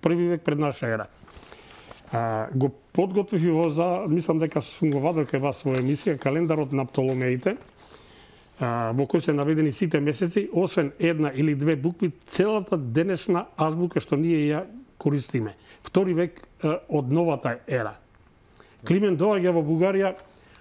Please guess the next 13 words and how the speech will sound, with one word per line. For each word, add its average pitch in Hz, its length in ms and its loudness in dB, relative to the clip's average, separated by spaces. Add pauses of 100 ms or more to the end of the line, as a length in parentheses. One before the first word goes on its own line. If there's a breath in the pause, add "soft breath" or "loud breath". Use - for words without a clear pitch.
(120)
осумсто 170 400 2
осумдесет 165 380 0
шеста 160 240 0
година 175 260 2
и 147 100 2
веднаш 165 540 0 (420)
си - 240 0
бега. 127 400 0
Знаете 135 460 0
зошто? 170 400 -2 (720 soft breath)
Па 147 100 0
видел 165 320 2
дека, 143 440 -2